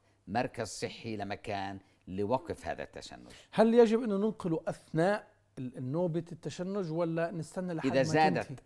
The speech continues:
Speaker 1: عن خمس دقائق،
Speaker 2: هو في كل
Speaker 1: طبعًا.
Speaker 2: الأحوال راح ياخدوه على الدكتور حتى لو
Speaker 1: طبيعي،
Speaker 2: أقل من خمس
Speaker 1: طبيعي.
Speaker 2: دقائق.
Speaker 1: بنكونوا منادين أمبولانس، بنكونوا
Speaker 2: بالضبط.
Speaker 1: مرتبين الأمور. إذا التشنج زاد عن خمس دقائق،
Speaker 2: نعم.
Speaker 1: آه، المفروض إنه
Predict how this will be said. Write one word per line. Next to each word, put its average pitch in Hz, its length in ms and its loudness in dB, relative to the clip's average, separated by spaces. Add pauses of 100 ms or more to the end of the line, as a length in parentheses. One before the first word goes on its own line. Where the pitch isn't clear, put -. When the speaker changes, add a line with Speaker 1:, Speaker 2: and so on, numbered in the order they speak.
Speaker 1:
عن 104 140 -4
خمس 120 340 -2
دقائق، 92 680 -4 (300)
Speaker 2:
هو 175 100 2
في 156 60 4
كل 117 60 0
Speaker 1:
طبعًا. 196 120 4
Speaker 2:
الأحوال 190 280 2
راح 180 140 -2
ياخدوه 180 280 0
على 160 80 0
الدكتور 135 340 -4
حتى - 260 -6
لو 160 160 4
Speaker 1:
طبيعي، 170 220 2
Speaker 2:
أقل 151 80 -2
من 139 80 -4
خمس - 160 -2
Speaker 1:
طبيعي. 92 200 0
Speaker 2:
دقائق. 120 180 -4
Speaker 1:
بنكونوا 143 280 2
منادين 90 640 -2
أمبولانس، 127 680 0
بنكونوا 113 220 -6
Speaker 2:
بالضبط. 95 260 -4
Speaker 1:
مرتبين 92 480 -8
الأمور. 135 560 -2 (380)
إذا 101 160 -6
التشنج 110 680 -2
زاد 101 460 2
عن 110 160 -6
خمس 95 320 -6
دقائق، 85 480 -6 (400)
Speaker 2:
نعم. 101 220 -6 (680)
Speaker 1:
آه، 85 480 -2 (160)
المفروض 98 560 -6
إنه 85 500 -6